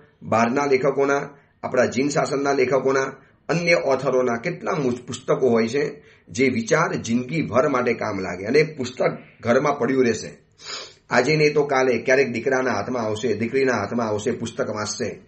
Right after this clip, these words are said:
અને અંદરમાંથી એને એટલી બધી ભાવના પેદા થશે કે ચલો આ પુસ્તક પ્રમાણે જિંદગી જીવું અને એમાંથી જિંદગી ક્યાં ને ક્યાં પહોંચી જાય. આ બુકે આપીને શું હાથમાં આવે, શું એને મળવાનું? આવો પુસ્તક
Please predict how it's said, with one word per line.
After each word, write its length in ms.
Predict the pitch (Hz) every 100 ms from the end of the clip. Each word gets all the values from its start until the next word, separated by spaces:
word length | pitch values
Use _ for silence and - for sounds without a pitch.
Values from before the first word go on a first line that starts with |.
| _ - - _
અને 140 | 120
અંદરમાંથી 560 | 123 123 127 139 139 139
એને 100 | 139
એટલી 260 | 147 - 208
બધી 160 | 190
ભાવના 380 | 127 95 117 135
પેદા 200 | 117 117
થશે 240 | 110 104
કે 100 | 117
ચલો 440 | 110 127 147 165 - _ _ _
આ 60 | 123
પુસ્તક 420 | - 113 143 127
પ્રમાણે 300 | 127 127 127
જિંદગી 400 | 107 110 113 120
જીવું 420 | 98 104 104 - - _ _ -
અને 140 | 117
એમાંથી 320 | 127 147 147
જિંદગી 360 | 131 123 131 156
ક્યાં 200 | 151 131
ને 120 | 139
ક્યાં 260 | 135 151 170
પહોંચી 280 | 113 120 120
જાય. 260 | 123 - - - _ _ _
આ 60 | 131
બુકે 380 | 131 143 160 190
આપીને 340 | 180 175 180
શું 220 | 170 196
હાથમાં 280 | 147 147 147
આવે, 260 | 139 135 - - _ _ _ _
શું 220 | - 190
એને 140 | 180 156
મળવાનું? 600 | 127 127 123 123 123 - _ _ _ _ _
આવો 180 | 120 151
પુસ્તક 560 | 156 135 - - 175